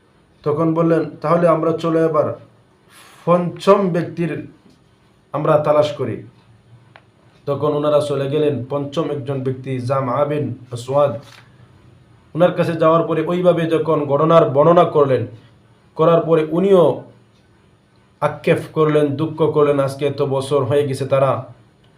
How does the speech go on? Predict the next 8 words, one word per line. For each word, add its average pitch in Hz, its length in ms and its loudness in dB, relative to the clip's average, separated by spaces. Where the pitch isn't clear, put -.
গাছের 147 340 2
লতা 139 300 4
ফাতাকে 143 500 0
কি 233 140 -10
কষ্টেই 196 720 0
না 160 120 2
তারা 139 260 0
দিন, 135 240 -4